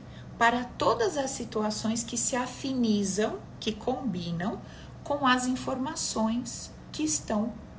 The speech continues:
nele, que estão contidas nele. Quem foi, quem é o responsável por colocar, é, todas as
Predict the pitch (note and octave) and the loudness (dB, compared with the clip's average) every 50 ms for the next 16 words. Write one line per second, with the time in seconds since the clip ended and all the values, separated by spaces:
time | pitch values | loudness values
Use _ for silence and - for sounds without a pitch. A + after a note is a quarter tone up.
0 | - - - A#3 C4+ E4 F#4+ F#4+ E4 G#3 D#3 D3 D3 - - G3+ G#3 - - G#3+ | -12 -4 -2 0 2 2 2 2 2 0 -2 -4 -6 -6 -4 -2 -2 0 2 2
1 | G3+ G#3 G#3 - C4 B3+ C#4 - - G#3 F#3+ E3+ F#3+ G3+ G#3+ G#3+ B3+ C#4+ C4 F3+ | 2 2 2 0 -2 -2 0 -2 0 0 0 0 0 0 2 2 0 2 2 0
2 | - - - - - - - - - - - - - - - - - - - - | -2 -4 -10 -14 -14 -16 -16 -16 -16 -14 -14 -14 -14 -14 -14 -14 -14 -14 -16 -16
3 | - - - - - - - - G4 A#4+ B4+ B4 A#4 G4+ - - - A3+ A3 A#3 | -16 -14 -14 -14 -12 -4 4 4 4 4 4 -2 -4 -6 -6 0 4 6 6 6
4 | A#3+ A#3 A3+ - - - - - - - - - - G#3+ A3 A3+ A3 G3+ F#3+ G3+ | 6 4 2 0 -2 -6 -10 -14 -14 -14 -10 0 2 2 4 4 4 2 2 4
5 | G#3+ A3 A3 G3+ G3 - - - E3+ F3 G3 G3 - - - E3+ E3+ E3+ - - | 2 2 2 0 -2 -6 -6 -6 -4 -2 -2 -2 -2 -2 -4 -6 -4 -2 -2 0
6 | - F#3+ F#3 F#3+ F#3 F3 - F3 D#3+ E3 - - - - - A3 A3 A3 G3 F#3+ | 2 2 2 2 2 0 -2 -4 -6 -6 -8 -10 -8 0 6 6 8 8 6 4
7 | - - - - - - - - - - - - - - - C4+ C4+ C#4+ C#4+ C#4+ | 0 -8 -12 -12 -12 -12 -12 -12 -12 -12 -14 -16 -8 2 4 4 6 6 2 -2
8 | - - - C#4 D4 D4+ C#4 B3+ G#3+ F#3+ - - - - - - - - G3 F#3+ | -4 2 4 6 6 6 2 -2 -4 -6 -10 -12 -14 -14 -14 -8 -2 0 2 2
9 | F#3+ - - - - - - - E4+ G4+ A4 A4 G4+ F4+ E4 B3+ B3 A3+ G#3+ G3 | 2 0 -4 -10 -14 -12 -2 2 4 4 6 6 4 2 2 2 2 2 2 4
10 | G3+ - - - - - - - | 4 4 4 6 4 2 0 -2